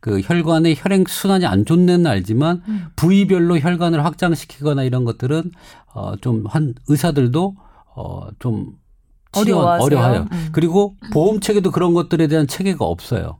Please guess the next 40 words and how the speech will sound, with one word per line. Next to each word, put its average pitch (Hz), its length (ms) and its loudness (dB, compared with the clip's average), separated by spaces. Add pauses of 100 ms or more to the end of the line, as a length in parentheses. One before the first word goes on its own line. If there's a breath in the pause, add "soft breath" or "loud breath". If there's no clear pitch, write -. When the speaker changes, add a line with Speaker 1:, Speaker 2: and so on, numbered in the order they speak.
Speaker 2:
<laughs> - 120 -20
그렇죠. - 840 -4 (220 loud breath)
그럴 269 220 -2
것 269 100 -2
같아요. 165 540 -2
Speaker 1:
없기 214 320 0
때문에 202 520 4
Speaker 2:
어. 165 140 -12
Speaker 1:
약을 165 300 2
함부로 208 340 0
써, 208 240 0 (140)
쓰지도 233 400 -4
못하고 113 400 0
의사들이. 85 400 -4
Speaker 2:
음, 82 240 -2
Speaker 1:
그래서 113 180 0
Speaker 2:
음. - 60 -2 (180 loud breath)
Speaker 1:
많이 135 300 2
그쪽에는, 143 720 2
어, 98 500 -12 (400 soft breath)
어, 95 180 -10
치료 - 280 0
영역으로 143 400 4
의사들은 127 500 0 (120)
접근을 139 300 0
못했고 135 580 -4 (100)
Speaker 2:
음. 190 120 -4
Speaker 1:
한의사들은 175 480 0
많이 104 200 -2
접근했다라고 113 720 -6
보입니다. 82 560 -12
Speaker 2:
이분 165 160 -4
Speaker 1:
예. 202 40 0
Speaker 2:
같은 240 260 -4
경우에는 190 300 -6
어떤 220 280 -6
도움 254 240 -6
말씀을 233 340 -4
드리면 151 260 -8
될까요? 143 540 -10